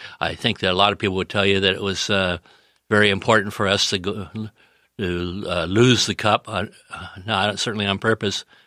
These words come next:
and see the cup go to Auckland with a whole new start, and then to, uh, correct myself, to Perth with a whole new start.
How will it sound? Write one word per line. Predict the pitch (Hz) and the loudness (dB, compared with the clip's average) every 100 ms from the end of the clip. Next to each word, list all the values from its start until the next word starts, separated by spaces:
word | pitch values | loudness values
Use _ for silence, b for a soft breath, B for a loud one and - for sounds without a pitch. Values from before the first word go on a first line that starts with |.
| b | b
and | 117 98 | -8 -4
see | - 107 | 0 0
the | |
cup | 98 120 - | 2 0 0
go | 113 107 | 2 2
to | 104 95 90 b b | 2 -4 -6 b b
Auckland | 110 113 - 101 | 4 4 2 0
with | 95 | 0
a | 87 | 0
whole | 104 101 | 2 2
new | 101 | 0
start, | 98 - 104 101 95 | -2 2 4 4 2
and | 87 | -2
then | 87 87 b b b 104 | -8 -10 b b b -6
to, | 113 101 - b b b _ - - - | -4 -4 -8 b b b _ -14 -14 -12
uh, | 107 90 | -10 -8
correct | - 107 92 | -2 -2 -2
myself, | 90 - 98 | -4 -2 -2
to | - 95 | -2 -4
Perth | 120 110 104 - _ _ _ - | 2 4 2 -4 _ _ _ -6
with | 95 | -4
a | |
whole | 87 113 | 2 4
new | 117 | 4
start. | 101 - 104 104 104 | 0 2 4 4 0